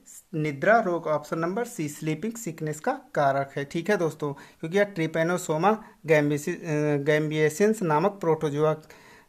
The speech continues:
के काटने से होता है। ठीक है दोस्तों, चलिए नेक्स्ट क्वेश्चन देख लेते हैं क्या है। नेक्स्ट क्वेश्चन इसका कह रहा है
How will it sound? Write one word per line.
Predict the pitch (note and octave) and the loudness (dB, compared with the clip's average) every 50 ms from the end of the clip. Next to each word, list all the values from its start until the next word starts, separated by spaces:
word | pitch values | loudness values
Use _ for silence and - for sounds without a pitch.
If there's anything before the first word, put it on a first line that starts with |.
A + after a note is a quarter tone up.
| - - | -6 -2
के | D#3 D3+ D#3 D3 D3+ - D#3+ | 0 2 0 0 0 -4 -6
काटने | D#3 - C#3 C3 - D3+ D3+ D3 | 0 2 2 2 2 0 -2 -2
से | D3 - D#4+ E4+ - - - C#3 | 0 -2 -4 -4 -6 -10 -8 -6
होता | C3+ C3 - - C#3 | -6 -4 -2 -2 -2
है। | C3+ | -2
ठीक | C3+ - E3+ E3+ - | -2 -4 -8 -2 -2
है | A3 | 0
दोस्तों, | F#3 E3 C#3 - - - B2+ | 0 0 -4 -4 -8 -12 -12
चलिए | - - D3+ D3+ C#3+ D3 D3+ D3+ | -10 -6 -6 -4 -4 -4 -4 -4
नेक्स्ट | D#3+ E3 E3 D#3+ - - - | -2 -4 -4 -4 -6 -12 -8
क्वेश्चन | D#3+ D#3+ D#3 - E3 D#3+ D#3 | -6 -6 -6 -4 -6 -4 -2
देख | D#3+ D#3+ D#3+ - | -2 -4 -4 -4
लेते | D#3 D#3 D#3 E3 D#3+ | -6 -6 -4 -4 -4
हैं | D#3+ D#3+ | -4 -4
क्या | D#3+ E3+ D#3+ D#3+ | -4 -2 -2 -2
है। | E3 F3 F3+ - - _ _ - - _ _ - | -2 -4 -6 -10 -16 _ _ -20 -20 _ _ -8
नेक्स्ट | D3+ E3 E3 E3 - E3 | -6 -6 -6 -8 -10 -10
क्वेश्चन | - D#3+ D#3 D#3+ - E3+ D#3+ | -8 -8 -8 -6 -8 -8 -8
इसका | D#3+ D#3+ - - D#3+ | -8 -8 -6 -8 -4
कह | D#3 D#3+ D#3 | -2 -2 0
रहा | D3+ D3+ D3 | 0 0 -2
है | D#3 E3 F#3 | 0 -2 -2